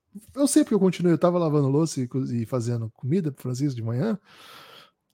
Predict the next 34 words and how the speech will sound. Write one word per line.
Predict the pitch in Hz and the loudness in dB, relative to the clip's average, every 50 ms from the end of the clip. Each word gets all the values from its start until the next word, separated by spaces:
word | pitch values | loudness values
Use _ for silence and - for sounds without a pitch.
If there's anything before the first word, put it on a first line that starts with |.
| _ _ _ | _ _ _
e | - 180 185 202 | 2 6 8 10
aí | 208 214 | 10 8
não | 226 240 247 240 | 8 6 2 4
dava | 247 240 240 277 262 | 4 6 6 6 4
tempo | 262 - 214 226 269 - - 196 | 4 4 4 4 4 2 0 -2
de | 160 196 | 0 4
ir | |
lá | 190 185 196 | 4 4 4
e | 214 | 4
tirar, | - - - 262 226 208 190 185 - _ | 2 2 0 0 2 2 0 -2 -4 _
<laughs> | _ | _
entendeu? | - 156 147 147 - - - 196 - - - | 0 2 4 2 2 2 2 0 0 2 -2
Eu | 196 | -4
falei: | - - 220 202 196 | -4 -4 -6 -6 -6
"Ah, | |
vou | 190 208 | -6 -8
terminar | - - 226 226 233 226 226 220 | -6 -6 -6 -6 -4 -4 -4 -4
isso | 220 240 | -4 -4
aí." | 233 | -4
Cara, | 226 - 240 220 196 | -2 2 6 8 8
eu | 202 196 | 8 6
fui | 202 226 214 | 4 0 0
ficando | - - 254 - - 262 254 247 226 196 | 0 -2 -4 -4 -2 -2 -2 0 -2 -2
no, | 175 165 165 156 160 - | -2 -2 -2 -4 -4 -6
no, | 185 170 170 170 160 151 143 | -8 -4 -4 -2 -2 -4 -4
no, | 139 139 143 147 160 160 | -6 -8 -10 -10 -12 -12
no, | 156 156 151 156 151 147 143 156 - _ _ _ - | -12 -10 -8 -6 -6 -6 -6 -8 -12 _ _ _ -4
no | 156 156 147 | -4 -2 -2
vídeo, | 139 147 156 151 143 147 | -2 -2 -2 0 0 0
eu | 147 | -2
fiquei | 147 - - 180 | -2 -4 -6 -6
um | 185 180 | -6 -6
pouco | - - 175 - 190 | -8 -8 -6 -6 -6
desesperado. | 170 175 185 190 190 185 - - _ - 220 208 185 165 156 160 180 196 | -6 -6 -8 -8 -8 -10 -12 -8 _ 0 0 0 2 0 0 -2 -2 -6